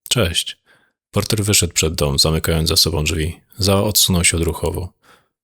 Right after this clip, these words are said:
„Dobrze cię widzieć”. W jego słowach przebrzmiewała nuta fałszu. „Ciebie też”. Porter lekko złapał Zao za ramię i odprowadził kilka kroków, odchodząc dalej od domu, zatrzymując się niemal przy ulicy.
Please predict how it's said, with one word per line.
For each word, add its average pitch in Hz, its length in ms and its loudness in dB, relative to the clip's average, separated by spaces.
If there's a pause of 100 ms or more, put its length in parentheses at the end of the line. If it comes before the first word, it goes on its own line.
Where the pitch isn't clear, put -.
(200)
„Dobrze 127 320 0
cię - 120 0
widzieć”. - 520 -2 (400)
W - 20 -6
jego 87 260 0
słowach 117 340 0
przebrzmiewała 90 640 2
nuta 80 260 -2
fałszu. - 460 -4 (1160)
„Ciebie 123 260 2
też”. - 440 -2 (520)
Porter 95 340 0
lekko 92 360 0
złapał 82 340 2
Zao 80 300 2
za 80 180 2
ramię 87 380 2
i 85 240 -2
odprowadził 87 560 -2
kilka - 300 -2
kroków, - 480 -4
odchodząc 92 640 0
dalej 82 340 2
od 78 100 -2
domu, 73 340 0 (220)
zatrzymując 110 520 0
się 95 140 2
niemal 87 260 2
przy - 180 0
ulicy. - 380 -2